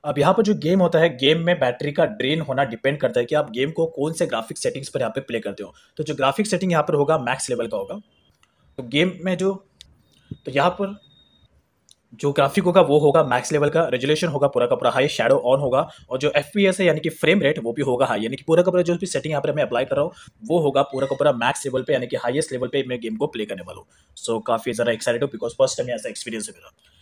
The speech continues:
So now यहाँ पर मैं टाइमर को भी सेट कर लेता हूँ, जिससे कि आपको ईजीली आइडिया आ जाएगा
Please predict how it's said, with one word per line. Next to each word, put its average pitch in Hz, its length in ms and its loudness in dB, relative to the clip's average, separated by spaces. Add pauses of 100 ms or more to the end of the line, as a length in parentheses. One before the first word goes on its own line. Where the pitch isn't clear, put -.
(340)
So 202 140 4
now 208 160 6 (120)
यहाँ 135 180 -2
पर 156 200 6
मैं 151 180 -2
टाइमर 127 240 4
को 131 120 0
भी 143 80 0
सेट 127 200 0
कर 131 100 0
लेता 127 160 4
हूँ, 151 60 0
जिससे 117 220 -10
कि 123 100 -8
आपको 117 500 -6
ईजीली 139 340 -2 (120)
आइडिया 110 320 -4
आ 110 320 -8
जाएगा - 360 -12